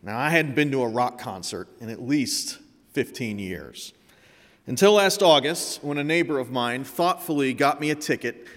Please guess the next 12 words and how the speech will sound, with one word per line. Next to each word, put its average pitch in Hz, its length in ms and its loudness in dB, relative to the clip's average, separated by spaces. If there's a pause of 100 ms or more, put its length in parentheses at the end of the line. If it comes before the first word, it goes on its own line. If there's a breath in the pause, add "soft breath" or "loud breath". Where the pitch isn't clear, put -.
(160 loud breath)
to 147 80 -8
see 147 240 2
one 165 340 2
of 123 220 -6
the 127 100 0
greatest 120 720 -2 (120)
heavy 156 240 -2
metal 139 300 2
legends 110 760 -2 (300)
of 120 160 -4
all 107 220 -2
time. - 320 -12